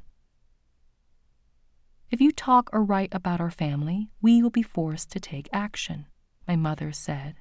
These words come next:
the last time we spoke. I knew what she meant by "take action," since she had previously threatened to sue for slander. Truth, like a directional, is relative.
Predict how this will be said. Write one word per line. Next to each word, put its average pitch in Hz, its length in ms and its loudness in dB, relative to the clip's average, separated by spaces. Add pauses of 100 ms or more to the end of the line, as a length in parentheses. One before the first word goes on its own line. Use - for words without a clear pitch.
the 175 120 -6
last 156 320 -6
time 160 240 -6
we 165 80 -6
spoke. - 500 -10 (840)
I 254 120 4
knew 311 200 2
what 262 140 2
she - 160 0
meant 175 320 0
by 151 460 -6 (200)
"take - 320 -6
action," 170 540 -8 (400)
since 220 400 2
she - 200 -6
had 196 160 -8
previously 247 480 -2
threatened 160 460 -4
to 170 100 -8
sue 160 440 -2 (120)
for - 180 -8
slander. 156 560 -6 (840)
Truth, 247 420 0 (640)
like 170 160 -4
a 170 40 -6
directional, 180 760 -2 (340)
is 180 140 -8
relative. 151 640 -4